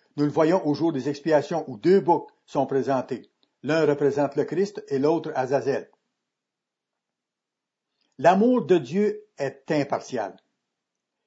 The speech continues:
Il n'y a aucune partialité dans l'expression de son amour.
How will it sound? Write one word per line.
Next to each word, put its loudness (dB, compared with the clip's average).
Il -2
n'y 2
a 4
aucune 2
partialité 0
dans 0
l'expression -6
de -4
son -2
amour. -4